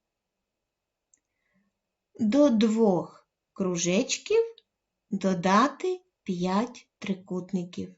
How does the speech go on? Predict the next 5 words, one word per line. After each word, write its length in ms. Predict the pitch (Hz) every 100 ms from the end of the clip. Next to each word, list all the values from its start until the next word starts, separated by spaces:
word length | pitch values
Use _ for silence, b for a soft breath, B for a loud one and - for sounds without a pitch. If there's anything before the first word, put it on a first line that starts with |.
| _ _ _ _ _ _ _ _ _ _ _ _ _ _ _ _ _ _
Порахували 920 | 190 214 - 185 175 185 254 349 403
разом, 640 | 403 415 392 415 415 403 403
це 580 | - - 180 226 330 403 -
число 760 | - 190 175 - 175 185 233 -
сім. 560 | - - - 170 160